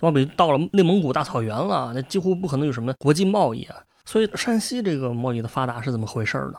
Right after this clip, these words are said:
今天我们就是要聊一聊这个东西。那么首先我们要说一点，就是这个山西的晋商的势力确实特别强大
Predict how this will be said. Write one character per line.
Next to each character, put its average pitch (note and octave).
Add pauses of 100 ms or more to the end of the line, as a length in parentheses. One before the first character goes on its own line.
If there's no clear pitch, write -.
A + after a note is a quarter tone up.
(380)
今 D#3+
天 D#3
我 A#2+
们 A2+
就 A#2+
是 A#2+
要 A2+ (220)
聊 B2
一 -
聊 B2 (260)
这 -
个 A#2+
东 A2
西。 - (640)
那 A#3
么 G3
首 A#2
先 D#3
我 C3
们 A#2
要 A#2
说 -
一 C3
点， -
就 C#3
是 C3+
这 C3+
个 B2
山 F3
西 F3+
的 B2 (180)
晋 F#3
商 F3
的 D#3+
势 -
力 B2+
确 -
实 -
特 -
别 C3
强 G#2
大 -